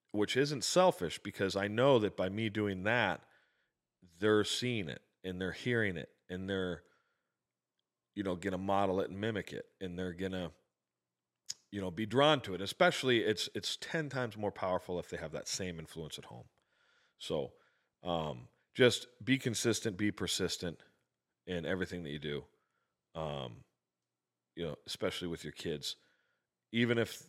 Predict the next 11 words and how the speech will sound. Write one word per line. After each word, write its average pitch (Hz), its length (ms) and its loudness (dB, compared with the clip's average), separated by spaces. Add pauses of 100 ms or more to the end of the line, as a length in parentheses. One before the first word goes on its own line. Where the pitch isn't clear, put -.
they 98 160 0
aren't 92 280 0
receptive 95 540 0
to 101 180 0
it, 90 120 -2
even 101 220 -4
if 92 100 -4
they're 98 100 -6
not - 140 -6
listening, 90 480 -4 (580)
just, - 420 0